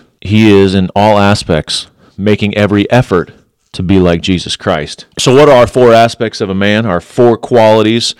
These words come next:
these four things that, that I've spent podcasts before talking about that I want us to think about?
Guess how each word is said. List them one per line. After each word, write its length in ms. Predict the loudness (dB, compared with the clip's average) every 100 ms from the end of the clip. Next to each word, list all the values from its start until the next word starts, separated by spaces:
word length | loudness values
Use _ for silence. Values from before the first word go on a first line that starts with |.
| -20 -20 _ -12
these 160 | -10 -6
four 280 | 0 0
things 440 | 0 -2 -2 -4 -4
that, 360 | -2 -2 -4
that 140 | -4 -2
I've 180 | -2 -4
spent 280 | -4 -4
podcasts 560 | -2 -2 -2 -2 -2 -4
before 300 | -8 -2 -2
talking 440 | 0 -2 -2 -4
about 280 | -2 -2 -2
that 140 | -4 -6
I 60 |
want 300 | -2 0 0
us 120 | -2
to 80 | -6
think 260 | -4 -4 -2
about? 360 | 0 0 0